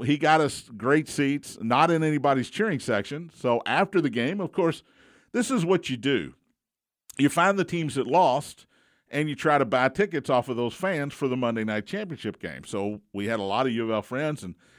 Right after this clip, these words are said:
our buddy Jerry Roby gave us quite a nice deal – uh, on his tickets. He was heading back to Louisville, big Cardinal fan. He was not gonna hang around for the, uh, championship game. So we got to sit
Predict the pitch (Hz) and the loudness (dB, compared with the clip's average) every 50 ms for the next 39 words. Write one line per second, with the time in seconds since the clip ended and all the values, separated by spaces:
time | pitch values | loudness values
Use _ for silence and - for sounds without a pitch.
0 | _ _ _ _ - 87 90 120 117 113 95 107 113 110 107 107 107 110 104 107 | _ _ _ _ -8 -2 0 0 0 0 0 0 0 0 0 0 -2 -2 -2 -2
1 | 95 123 123 120 113 - - - - - 208 226 214 156 143 139 139 139 139 131 | -2 -2 -2 -2 -4 -4 -8 -14 -10 -6 -2 2 4 4 4 2 2 0 0 -2
2 | - 98 87 113 113 110 110 110 107 104 - _ _ _ _ _ _ _ _ _ | -4 -6 -6 -4 -2 0 0 -2 -2 -4 -8 _ _ _ _ _ _ _ _ _
3 | _ _ _ _ _ _ _ _ 98 104 104 101 104 - 104 110 113 107 110 107 | _ _ _ _ _ _ _ _ -6 -4 -2 -2 -2 0 0 0 0 0 -2 -2
4 | 104 107 143 135 123 127 - 139 120 107 117 117 113 - 135 143 151 127 123 110 | 0 2 2 2 0 0 0 -2 -2 0 -2 -6 -4 -2 -2 -2 0 0 -2 0
5 | 80 139 123 107 110 110 107 107 104 - 104 101 101 110 110 110 110 113 110 101 | 2 0 0 0 0 0 -2 -2 -4 -4 -8 -6 -4 -2 -2 -2 -2 -4 -6 -8
6 | 104 101 - 101 98 85 - 117 110 107 107 104 101 - - _ 120 117 117 117 | -10 -10 -10 -10 -10 -6 -4 -4 -2 -2 -2 -4 -8 -10 -10 _ -6 -6 -4 -4
7 | 113 113 104 98 101 90 98 101 98 - 104 98 92 95 98 92 92 98 90 90 | -4 -4 -4 -4 -6 -6 -6 -8 -8 -8 -10 -10 -8 -10 -10 -10 -10 -10 -10 -8
8 | 92 87 80 - 92 85 85 85 85 85 80 80 87 - - 101 87 80 - 92 | -10 -10 -10 -12 -12 -12 -10 -10 -10 -10 -10 -12 -12 -12 -12 -12 -10 -10 -12 -14
9 | 85 - - 113 147 151 147 - 139 131 127 131 135 127 117 - - 104 - - | -16 -14 -14 -12 -12 -12 -12 -12 -10 -10 -10 -10 -8 -8 -10 -10 -10 -14 -10 -6
10 | 110 113 113 - | -4 -4 -4 -4